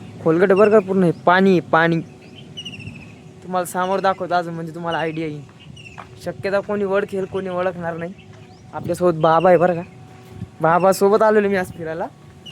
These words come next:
आणि हे बघा, कडक विषय, कडक. रेडी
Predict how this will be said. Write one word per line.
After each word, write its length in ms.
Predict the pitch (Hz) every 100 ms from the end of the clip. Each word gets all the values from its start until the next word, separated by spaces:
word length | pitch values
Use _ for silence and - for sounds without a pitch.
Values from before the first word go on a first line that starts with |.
| - - - -
आणि 200 | 156 147
हे 160 | 160
बघा, 240 | 151 139 123 - - - - - - - - - - - - -
कडक 320 | - 196 233 240
विषय, 280 | 247 196 185 -
कडक. 180 | 220 220 - - - - - - - - - - - - - - - - - - - - - - -
रेडी 260 | 180 214